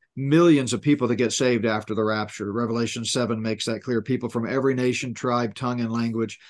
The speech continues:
So there'll be a great harvest of souls during the tribulation. Some of those will survive. Uh, some of those will be martyred. Uh, but we are headed towards a one world religion. And, uh, there's plenty of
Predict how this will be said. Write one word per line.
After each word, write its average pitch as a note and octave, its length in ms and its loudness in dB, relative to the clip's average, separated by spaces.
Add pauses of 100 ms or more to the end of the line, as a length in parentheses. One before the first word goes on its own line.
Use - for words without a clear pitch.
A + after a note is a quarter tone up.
(260)
So - 140 -2
there'll D#3+ 100 4
be F#3 80 6
a D3+ 60 4
great D3+ 220 4
harvest C#3+ 400 0
of A2 120 0
souls C#3+ 460 4
during C3+ 220 4
the C#3+ 60 -2
tribulation. A#2 720 -2 (220)
Some D3+ 240 2
of D3 140 4
those C#3 280 6
will C3 160 4
survive. B2+ 720 2 (480)
Uh, A2+ 300 0
some C3 180 -2
of C#3 60 4
those C#3 200 6
will C#3+ 80 4
be D3 120 6
martyred. C#3+ 420 2 (360)
Uh, A2 140 -2
but B2 420 2
we C#3+ 200 6
are D#3 160 6
headed D#3+ 260 2
towards C#3 240 4
a C3+ 80 4
one C3+ 220 0
world C3 200 2
religion. A#2+ 640 2 (400)
And, A#2+ 380 0
uh, A2+ 120 2
there's A#2+ 220 -2
plenty D3+ 320 2
of C3 160 2